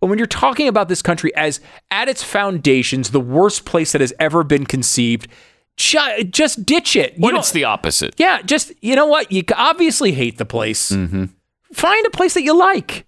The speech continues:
Speaker 1: Maybe you'll, maybe you'll love Croatia. <laughs> You know? Maybe you'll find Mongolia delightful. I don't know.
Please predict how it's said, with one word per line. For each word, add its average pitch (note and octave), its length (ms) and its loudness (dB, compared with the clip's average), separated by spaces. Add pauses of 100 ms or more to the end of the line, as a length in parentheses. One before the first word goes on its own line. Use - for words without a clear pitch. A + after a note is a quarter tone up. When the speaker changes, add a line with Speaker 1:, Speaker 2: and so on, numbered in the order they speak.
(160)
Speaker 1:
Maybe G4+ 240 2
you'll, E4+ 280 2
maybe C#4+ 300 2
you'll F4+ 300 4
love C#4 360 2
Croatia. A3+ 840 2 (400)
<laughs> A2+ 80 0 (240)
You G#3 100 2
know? D4 260 2 (360)
Maybe D#4+ 500 4
you'll A3+ 400 4
find C#4 640 2
Mongolia G3+ 960 2
delightful. E3 800 0 (300)
I A3+ 100 2
don't E4+ 100 2
know. F#4 300 2